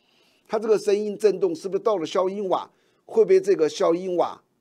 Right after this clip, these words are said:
吸收穿过去？第一，它会折射，方向会弯；第二，它再出去的这个震动是不是会比较缓和？因为它不是硬邦邦的在这里，有一种软软的。好，这是第一个。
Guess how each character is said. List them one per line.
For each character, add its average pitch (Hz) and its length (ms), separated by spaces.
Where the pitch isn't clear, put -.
吸 190 260
收 190 360
穿 196 240
过 185 160
去？ 151 300
第 247 160
一， - 220
它 208 120
会 214 140
折 156 220
射， 233 260
方 185 180
向 180 140
会 165 120
弯； 165 220
第 226 140
二， 180 160
它 - 240
再 254 320
出 180 240
去 190 220
的 143 120
这 156 140
个 143 80
震 147 260
动 156 220
是 - 160
不 160 180
是 165 80
会 160 100
比 127 200
较 147 160
缓 120 260
和？ 101 380
因 202 80
为 196 60
它 156 160
不 170 80
是 170 120
硬 160 200
邦 151 200
邦 147 180
的 120 80
在 131 160
这 139 120
里， 113 160
有 135 100
一 - 20
种 131 160
软 123 160
软 135 160
的。 107 220
好， 135 180
这 170 180
是 143 120
第 143 200
一 139 60
个。 123 180